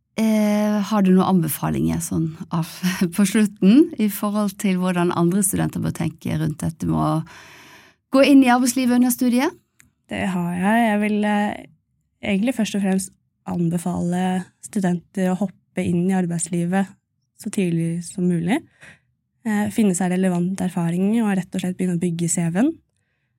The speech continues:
Speaker 2: Eh, internship er jo et kjempebra, eh, kjempefint sted å starte. Eh, og så vil jeg jo egentlig anbefale å hol-,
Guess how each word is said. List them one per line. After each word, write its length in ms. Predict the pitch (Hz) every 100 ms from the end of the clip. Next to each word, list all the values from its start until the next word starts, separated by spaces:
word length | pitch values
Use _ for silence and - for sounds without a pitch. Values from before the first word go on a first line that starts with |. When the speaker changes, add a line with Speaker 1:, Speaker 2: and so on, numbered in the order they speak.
| _ _ _ -
Speaker 2:
Eh, 240 | 202 190 190
internship 480 | 185 175 196 277 254
er 140 | 190
jo 80 | 190
et 80 | 208
kjempebra, 420 | 185 175 170 170 170 175 _ _ _
eh, 340 | 208 190 185 190 -
kjempefint 340 | 190 190 247 262
sted 320 | - 175 180
å 80 | 180
starte. 400 | 175 165 208 330 _ _ _ _ _ _ _ _ _
Eh, 400 | 240 202 202 196 202
og 120 | 202
så 80 | -
vil 120 | 190 175
jeg 80 |
jo 80 | 339
egentlig 220 | 214 190 190
anbefale 380 | 180 185 175
å 20 | 185
hol-, 220 | 180